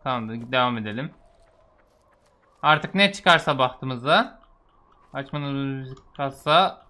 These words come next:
kalmış aynen. Açmadığımız bir kasa daha var.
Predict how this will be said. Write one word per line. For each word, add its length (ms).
kalmış 340
aynen. 280
Açmadığımız 560
bir 120
kasa 300
daha 240
var. 260